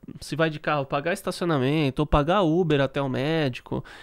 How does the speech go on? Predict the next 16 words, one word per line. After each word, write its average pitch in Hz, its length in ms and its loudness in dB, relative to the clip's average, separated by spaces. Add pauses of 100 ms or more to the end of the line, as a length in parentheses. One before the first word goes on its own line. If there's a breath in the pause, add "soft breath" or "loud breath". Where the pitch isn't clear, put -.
(120)
e 139 80 -4
tudo 135 220 0
mais, 156 280 4
né? 139 100 0
Porque 139 200 -4
pro-, 139 240 -6
provavelmente 147 420 0
uma 139 120 -6
pessoa 131 320 -6
que - 80 -8
é 123 260 -2
C - 160 -4
L 147 140 -2
T 190 160 -4
vai 208 100 -2
ter 208 240 -2